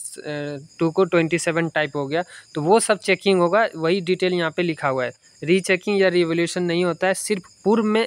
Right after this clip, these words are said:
एग्जामिनर द्वारा दिए गए मार्क्स का मिलान और जोड़ यानी एडिशन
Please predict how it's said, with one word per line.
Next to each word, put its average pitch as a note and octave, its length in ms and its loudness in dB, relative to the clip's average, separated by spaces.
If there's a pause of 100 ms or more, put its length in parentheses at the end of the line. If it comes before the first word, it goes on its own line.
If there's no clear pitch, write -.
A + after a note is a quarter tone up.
(140)
एग्जामिनर E3+ 540 0
द्वारा F#3 240 2
दिए F3+ 300 0
गए G#3 180 2
मार्क्स F#3 360 0
का F#3 140 0
मिलान E3+ 500 0
और F3+ 200 4
जोड़ D#3 320 2 (340)
यानी F3 260 0
एडिशन F#3+ 520 0